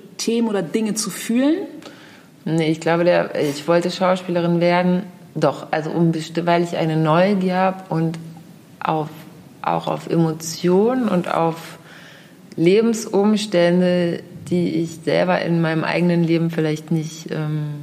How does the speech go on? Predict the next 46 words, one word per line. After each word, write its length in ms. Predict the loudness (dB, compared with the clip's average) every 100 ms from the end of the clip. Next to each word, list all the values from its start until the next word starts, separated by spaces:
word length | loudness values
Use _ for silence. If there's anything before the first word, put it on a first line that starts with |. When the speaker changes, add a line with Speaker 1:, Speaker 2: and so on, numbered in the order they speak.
| -14 -16 -20 -20 -6
Speaker 2:
erfüllen 420 | -6 -2 0 0
kann 180 | 2 2
oder 200 | 2 0
auch 40 |
nicht 160 | -2 -2
möchte. 340 | 0 0 0 -4
Es 100 | -2
gibt 200 | -6 -2
wahnsinnig 320 | -2 -2 -6
viele 180 | -6 -6
Rollen, 280 | 0 4 4
die 60 | 2
ich 100 | -6
super 220 | -2 -2
gerne 240 | 0 -4
spielen 520 | -6 0 2 4 2 0
Speaker 1:
Mhm. 40 |
Speaker 2:
würde, 180 | 0 2
die, 120 | 0 -4 -4 -8
aber 180 | -4 -2
ich 120 | -4 -2
hätte 240 | -4 0
nicht 340 | -2 2 0 -2
so 80 | -6
gern 200 | -6 -4
deren 260 | -4 -4
Leben 300 | -4 -2 -2 0
in 80 | 0
Speaker 1:
<laughs> 40 | 2
Ja, 60 |
Speaker 2:
echt. 160 | 2 0 -2 0 -2 0
Speaker 1:
ja. 140 | -2 2
Speaker 2:
Aber 540 | 2 2 0 -2 -4 0
weil 220 | 2 2
das 140 | 0
auch 180 | 0 0
so 180 | 0 0
eine 320 | 2 2 2
emotionale 640 | 2 0 0 0 2 2 2
Intensität 680 | 0 0 0 -2 0 0 2
hat 140 | -2
und 140 | -2 0
da, 240 | 2 2 -2 -4
da 220 | 0 2 4
habe 100 | 0
ich 100 | -4